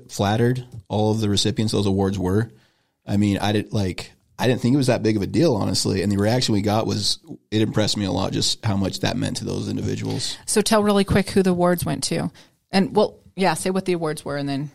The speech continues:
Speaker 1: Well, you can explain what the awards were.
Speaker 2: So we went with, um,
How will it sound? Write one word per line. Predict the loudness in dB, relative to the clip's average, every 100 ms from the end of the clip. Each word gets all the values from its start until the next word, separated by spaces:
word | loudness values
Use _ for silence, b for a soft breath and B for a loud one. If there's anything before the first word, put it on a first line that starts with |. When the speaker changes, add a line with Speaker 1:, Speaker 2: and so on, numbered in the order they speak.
| b b b _ _ _ _
Speaker 1:
Well, | 2
you | 4
can | 4
explain | 2 2 2
what | 0 0
the |
awards | 0 0 0
were. | -2
Speaker 2:
So | 2 4 4 2
we | 0 0
went | 2 2 0 -2
with, | 0 0 -2 -4
um, | -2 0 0 -2 -4 -6 -6